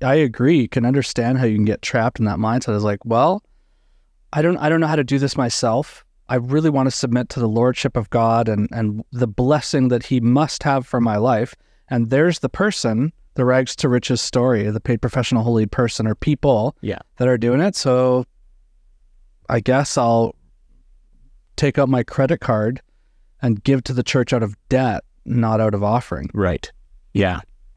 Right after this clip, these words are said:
Speaker 2: Okay, so we've kind of, we've covered the full gambit here in terms of, like, culture and how we interact with it. I wonder, uh,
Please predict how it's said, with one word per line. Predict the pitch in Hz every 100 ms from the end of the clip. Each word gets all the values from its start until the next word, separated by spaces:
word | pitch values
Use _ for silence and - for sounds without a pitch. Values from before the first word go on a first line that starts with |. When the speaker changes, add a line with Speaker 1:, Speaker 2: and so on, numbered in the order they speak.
| - _ - -
Speaker 2:
Okay, | 135 139
so | -
we've | 139 135
kind | 165 165
of, | 135 -
we've | 135 127 110 - _ - - - -
covered | 131 117
the | 110
full | - 123
gambit | 117 110 113 -
here | 123 113
in | 110 110
terms | 117 113 104
of, | 110 104
like, | 98 92 - 95
culture | - 117 - 117
and | 104
how | 107 113
we | 107
interact | 107 101 98 104 -
with | 110 98
it. | 104 92
I | 117
wonder, | 120 123 123 120 113 113 _ -
uh, | 117